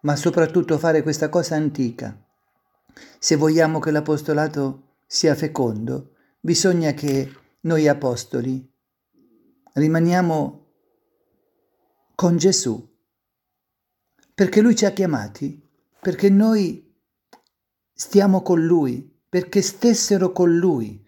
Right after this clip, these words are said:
e quindi mandarli a predicare il potere di scacciare i demoni, ma perché stiamo con Lui. Stare con Lui significa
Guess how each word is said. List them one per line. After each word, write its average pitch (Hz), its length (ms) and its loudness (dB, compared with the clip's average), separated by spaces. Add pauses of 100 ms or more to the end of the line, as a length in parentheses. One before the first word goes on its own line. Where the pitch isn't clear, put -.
(140)
e 151 120 -6
quindi 226 320 6
mandarli 156 340 0
a 139 60 -2
predicare 147 640 -2
il 185 100 0
potere 175 400 0
di 170 80 4
scacciare 151 460 -4
i 139 40 -2
demoni, 113 400 -2 (280)
ma 202 140 -2
perché 208 300 -2
stiamo 220 480 2
con 170 240 0
Lui. 127 480 -2 (220)
Stare 226 400 0
con 185 180 2
Lui 139 240 2
significa 139 880 -4